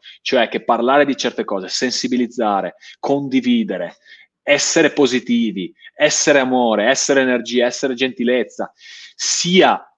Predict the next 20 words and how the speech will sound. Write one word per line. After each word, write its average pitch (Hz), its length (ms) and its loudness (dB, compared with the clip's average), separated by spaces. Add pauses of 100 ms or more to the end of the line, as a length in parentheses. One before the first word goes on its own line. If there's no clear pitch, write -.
(140)
una 160 280 -2
chiave 151 380 -2
importante 120 800 -6
per 117 180 -2
arrivare 117 480 -2
dove 120 180 -4
vuoi 113 160 -2
arrivare, 110 640 -4
non 151 560 -6
limitarti 120 880 -4
a 117 100 -6
muovere 113 340 0
il 98 80 -4
culo 120 260 -4
per 104 180 -6
te 104 100 -10
stesso. - 520 -12 (340)
Diffondi 156 600 2
il 131 80 4
messaggio. 90 600 -6